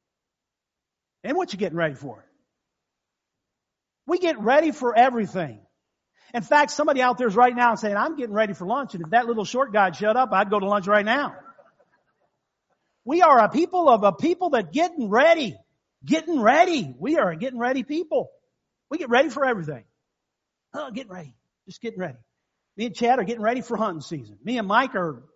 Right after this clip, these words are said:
we were getting ready the last five years to go fishing, but he won't take me, but I won't go there. This week I was ready,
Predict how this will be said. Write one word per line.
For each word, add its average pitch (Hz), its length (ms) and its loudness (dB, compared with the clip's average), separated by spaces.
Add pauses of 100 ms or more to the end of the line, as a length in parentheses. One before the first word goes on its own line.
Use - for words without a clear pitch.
we 170 160 -8
were 196 220 -2
getting 165 240 -8
ready 170 240 -2
the 165 80 -8
last 180 340 -4
five 190 300 0
years 214 220 -6
to 139 60 -16
go 170 160 -6
fishing, 180 400 -8
but 151 160 -8 (160)
he 214 120 -2
won't 190 240 -4
take 190 220 -2
me, 156 120 -6
but 156 200 -4
I 202 160 4
won't 180 180 -2
go 165 140 -2
there. 131 220 -10 (540)
This 269 200 -4
week 302 200 0
I 254 100 8
was 214 200 -2
ready, 277 260 2